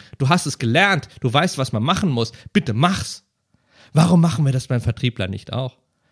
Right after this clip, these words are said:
Weil wir, sagen wir nicht, „Hey, deine Aufgabe ist hier nicht zu verkaufen, sondern deine Aufgabe ist es, wertvolle Beziehungen zu knüpfen,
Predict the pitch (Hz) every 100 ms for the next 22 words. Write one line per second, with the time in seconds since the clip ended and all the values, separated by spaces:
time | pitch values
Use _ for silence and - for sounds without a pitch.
0 | _ _ - 170 170 139 165 175 156 151
1 | - 190 135 - 147 170 - 165 - 139
2 | 135 139 - 147 156 - 123 - - 202
3 | 214 - - - - 180 165 139 - 156
4 | 175 - 180 - 139 131 131 165 151 135
5 | 123 123 196 190 - 165 143 139 - 254
6 | 220 - 131 - 123 -